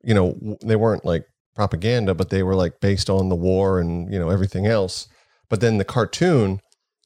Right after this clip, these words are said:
and the comics, that's when they became more, you know, th-, that's when they had this big backstory. And, and you know who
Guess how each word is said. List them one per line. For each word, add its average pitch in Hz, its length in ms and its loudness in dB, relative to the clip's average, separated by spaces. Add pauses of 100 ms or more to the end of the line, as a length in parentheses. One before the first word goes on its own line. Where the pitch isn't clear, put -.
and 101 120 0
the 92 60 0
comics, 117 460 0
that's 107 320 0
when 101 280 2
they 98 120 2
became 95 480 0
more, 92 540 4 (800)
you - 160 -4
know, 82 140 2
th-, 87 260 -6
that's 101 240 -2
when 117 100 2
they 101 100 4
had 101 200 0
this 95 120 0
big 95 320 0
backstory. 104 560 -2
And, 104 220 2
and 107 200 4
you 110 60 4
know 120 140 2
who 98 240 2